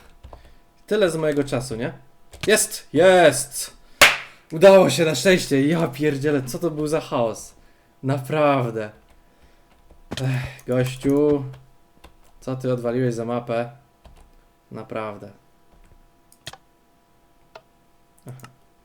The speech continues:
No spoko. Creative mode.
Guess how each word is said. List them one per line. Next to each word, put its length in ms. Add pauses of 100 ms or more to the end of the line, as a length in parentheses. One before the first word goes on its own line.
(540)
No 100
spoko. 360 (3000)
Creative 760
mode. 440